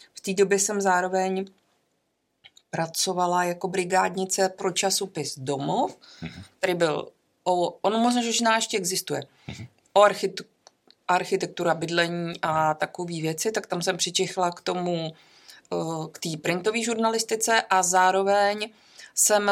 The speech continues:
Speaker 1: pracovala pro český vysílání Rádia Svobodná Evropa,
Speaker 2: Mhm.
Speaker 1: která se v té době přestěhovala z Mnichova do Prahy, protože to bylo, eh, krátce po,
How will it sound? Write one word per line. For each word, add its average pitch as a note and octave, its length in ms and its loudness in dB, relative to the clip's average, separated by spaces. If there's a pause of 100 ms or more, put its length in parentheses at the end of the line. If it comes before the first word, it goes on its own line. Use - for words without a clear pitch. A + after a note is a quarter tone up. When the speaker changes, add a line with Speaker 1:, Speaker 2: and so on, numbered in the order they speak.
Speaker 1:
pracovala G3+ 520 2
pro G3 160 -2
český F#3+ 380 -2
vysílání G3 840 2
Rádia F#3 320 4
Svobodná D#3 560 -4
Evropa, A3 360 2
Speaker 2:
Mhm. - 100 -12 (1300)
Speaker 1:
která G#3 380 6
se G#3 180 4
v G3+ 80 -6
té A#3 120 -6 (100)
době G3+ 220 4
přestěhovala G3 600 4
z F3+ 80 -6
Mnichova F3 360 -2
do D#3+ 100 -4
Prahy, G#3+ 600 0
protože F3 340 -4
to F3 120 -6
bylo, E3+ 500 -2 (100)
eh, D#3+ 400 -4 (100)
krátce E3 600 -2 (100)
po, D#3 480 -4